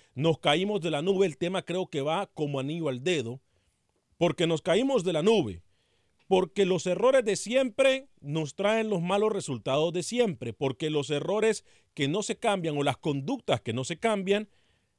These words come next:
traen simple y sencillamente los mismos resultados, que son negativos.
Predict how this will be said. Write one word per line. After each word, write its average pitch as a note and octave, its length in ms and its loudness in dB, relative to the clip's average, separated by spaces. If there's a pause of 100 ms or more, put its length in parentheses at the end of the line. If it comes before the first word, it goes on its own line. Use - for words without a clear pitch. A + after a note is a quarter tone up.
(260)
traen G3+ 300 2
simple G3 340 -6
y - 20 -10
sencillamente F3 680 -6
los D#3+ 160 -4
mismos G#2 300 -6
resultados, D#3+ 540 0
que A2 100 -12
son C#3+ 280 -6
negativos. A2+ 800 -6